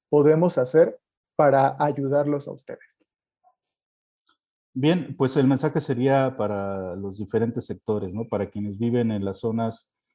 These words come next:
Speaker 2: eh, rurales, es decir, quienes tienen contacto con las zonas, eh, boscosas o quienes tienen contacto con las zonas agrícolas que tienen,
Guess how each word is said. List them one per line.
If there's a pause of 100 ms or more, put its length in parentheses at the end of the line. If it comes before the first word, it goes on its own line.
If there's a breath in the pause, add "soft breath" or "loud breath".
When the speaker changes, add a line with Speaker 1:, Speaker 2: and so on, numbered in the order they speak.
(160)
Speaker 2:
eh,
rurales,
es
decir,
quienes
tienen
contacto
con
las
zonas, (320)
eh,
boscosas
o
quienes
tienen
contacto
con
las
zonas
agrícolas
que
tienen,